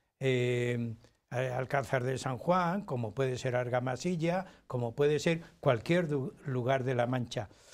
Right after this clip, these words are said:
¿En qué te has apoyado tú para decir,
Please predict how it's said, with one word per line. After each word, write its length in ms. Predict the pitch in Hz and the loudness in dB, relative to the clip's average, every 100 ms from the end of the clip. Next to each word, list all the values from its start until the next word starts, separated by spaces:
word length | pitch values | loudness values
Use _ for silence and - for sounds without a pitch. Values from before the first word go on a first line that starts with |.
| - | -10
¿En 120 | 147 139 | -6 0
qué 520 | 214 220 220 - _ | 4 4 2 -6 _
te 140 | 156 | -2
has 160 | 156 - | 0 -2
apoyado 500 | 143 135 131 135 123 | -2 0 2 0 -2
tú 160 | 135 135 | -6 -4
para 240 | 135 127 | 0 0
decir, 420 | 120 113 127 110 | -2 -2 -4 -4